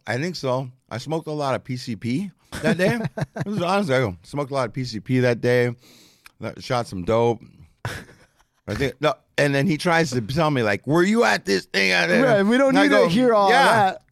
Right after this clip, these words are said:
Speaker 2: that. <laughs>
Speaker 1: He's pissed off.
Speaker 2: Unreliable
Speaker 1: Okay.
Speaker 2: witness. <laughs>
Speaker 1: Did you, did you or not, da, da, da, da, make a statement, or did you, you saw, or, you know, something to the effect of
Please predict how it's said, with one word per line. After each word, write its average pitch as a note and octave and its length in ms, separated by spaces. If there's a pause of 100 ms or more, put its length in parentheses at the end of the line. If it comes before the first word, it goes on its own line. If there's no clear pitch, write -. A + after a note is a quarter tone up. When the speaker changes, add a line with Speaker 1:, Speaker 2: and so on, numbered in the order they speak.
(520)
Speaker 2:
that. E3 600 (100)
<laughs> - 180
Speaker 1:
He's A#2+ 240
pissed B2 320
off. A2 220
Speaker 2:
Unreliable F3 760
Speaker 1:
Okay. D3 40
Speaker 2:
witness. A#2+ 480 (440)
<laughs> - 440
Speaker 1:
Did C#3+ 240
you, A3+ 420 (560)
did F#3+ 220
you D#3+ 140
or F3+ 160
not, D3+ 400 (120)
da, A#2+ 240
da, E3+ 180
da, E3+ 180
da, D3 640 (280)
make C3 220
a A2+ 80
statement, E3+ 600
or G#2+ 180
did A2 200 (180)
you, A#2+ 60
you C3+ 200
saw, C#3 480
or, A2 300 (2000)
you C#3+ 100
know, C3 240
something G#3+ 480
to F3+ 120
the D3 100
effect C#3+ 380
of B2 180